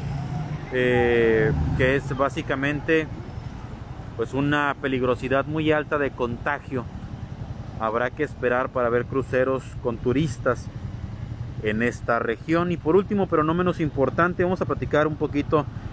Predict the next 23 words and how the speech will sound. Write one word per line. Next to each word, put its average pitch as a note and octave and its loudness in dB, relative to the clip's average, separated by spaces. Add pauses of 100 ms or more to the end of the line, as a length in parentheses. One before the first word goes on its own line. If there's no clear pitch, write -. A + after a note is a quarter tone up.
(360)
de A#2 4
política, C3 2
y B2 4
es B2+ 0
que D3 2
de C3 4
acuerdo C#3 2 (680)
a A#2+ 0
una D3 2
encuestadora, C3+ 2 (960)
Morena E3+ 2
lleva F#3+ 4
mano F#3+ 2
para D3 2
ganar C#3+ 2
en D#3+ 0
dos B2+ 2
mil D3+ 4
veintiuno D3+ 4
aquí D3+ 4
en D#3 4
Puerto D3+ 4
Vallarta, D#3 2